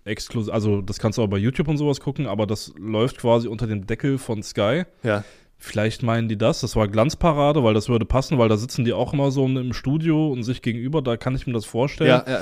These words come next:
Speaker 2: ja, okay.
Speaker 1: Aber ich bin der Meinung, dass die Kommentatoren mittlerweile alle als Freiberufler arbeiten, zu neunundneunzig Prozent.
Speaker 2: Okay.
Speaker 1: Das heißt, die werden quasi nicht, keine Ahnung, wir haben hier jetzt, äh, zwanzig Kommentatoren unter Vertrag und, äh, die sind bei uns angestellt und ja,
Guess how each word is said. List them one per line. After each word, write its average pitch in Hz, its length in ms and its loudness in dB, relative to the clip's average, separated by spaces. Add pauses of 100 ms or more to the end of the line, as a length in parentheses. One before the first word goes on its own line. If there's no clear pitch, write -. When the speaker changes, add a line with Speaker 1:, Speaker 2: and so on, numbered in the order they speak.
Speaker 2:
ja, 110 100 -8
okay. 113 220 -4
Speaker 1:
Aber 131 340 4
ich 131 220 -4
bin 131 200 0
der 120 120 0
Meinung, 117 420 0
dass 117 160 -4
die - 80 -4
Kommentatoren 113 1000 -2
mittlerweile 113 640 -2
alle 117 200 -2
als 107 200 -4
Freiberufler 110 680 -2
arbeiten, 95 720 -4
zu - 140 -4
neunundneunzig 101 800 0
Prozent. 98 480 0 (280)
Speaker 2:
Okay. 107 220 -4
Speaker 1:
Das 107 160 -2
heißt, 113 240 2
die 113 80 0
werden 110 220 2
quasi 107 480 2
nicht, 104 400 -4 (180)
keine 110 200 -4
Ahnung, 104 260 -4
wir 110 100 -2
haben 110 140 -2
hier 110 160 -2
jetzt, 101 260 -4
äh, 101 240 -4 (340)
zwanzig 117 360 2
Kommentatoren 120 520 6
unter 139 200 0
Vertrag 131 500 2
und, 113 320 0
äh, 107 160 -2
die 104 140 -6
sind 110 160 -4
bei 110 80 0
uns 107 160 -2
angestellt 127 520 2
und 110 440 -4
ja, 107 260 2